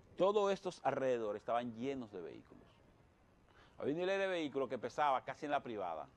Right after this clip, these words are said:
Estamos hablando casi un kilómetro antes de llegar a la Plaza de la Bandera. Y se estacionaban ahí, se aparcaban ahí y llegaban a pie a la Plaza de la Bandera. Todos los alrededores de las Fuerzas Armadas, el Ministerio de Defensa,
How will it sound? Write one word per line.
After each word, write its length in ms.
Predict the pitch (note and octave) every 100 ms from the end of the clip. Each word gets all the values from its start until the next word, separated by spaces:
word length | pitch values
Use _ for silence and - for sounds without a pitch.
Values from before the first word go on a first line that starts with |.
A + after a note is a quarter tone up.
| - _ _ - - - - - - -
Estamos 240 | B2+ D#3+
hablando 460 | E3 C#3+ B2 G#2+ - - - - - -
casi 220 | A2+ A#2 D3
un 100 | C#3
kilómetro 600 | A#2+ A2 G#2+ F2+ D#2 - - - _ - - -
antes 320 | C3+ C#3+ B2
de 100 | A#2+
llegar 180 | G#2 G#2+
a 20 |
la 40 |
Plaza 180 | G#2 A2
de 60 | G2+
la 60 |
Bandera. 140 | G2+ A2
Y 60 | - - - - -
se 140 | A#2 - -
estacionaban 600 | G#2 A2 G#2+ A#2 D3 D#3
ahí, 280 | E3+ G3+ - _ -
se 60 |
aparcaban 460 | G#2 A2 G#2 C3 D#3
ahí 280 | F3 A3+ - _ - - - - -
y 80 | A2+
llegaban 380 | A#2+ B2+ C#3+ D3
a 140 | B2+
pie 200 | C3 C3+
a 40 | A#2+
la 120 | G2+
Plaza 180 | A2+ -
de 60 |
la 80 | G#2
Bandera. 380 | F2+ D2+ C2 A1+ - - - - - - - -
Todos 220 | F3 G3
los 200 | F3+ -
alrededores 420 | C#3 C#3 C3+ D#3
de 60 | C#3+
las 80 |
Fuerzas 300 | - C3+ B2+
Armadas, 420 | A#2+ B2+ E3+ F3+ C3
el 100 | A#2+
Ministerio 300 | A#2 B2 C3
de 80 |
Defensa, 400 | A2+ C#3+ D#3+ D#3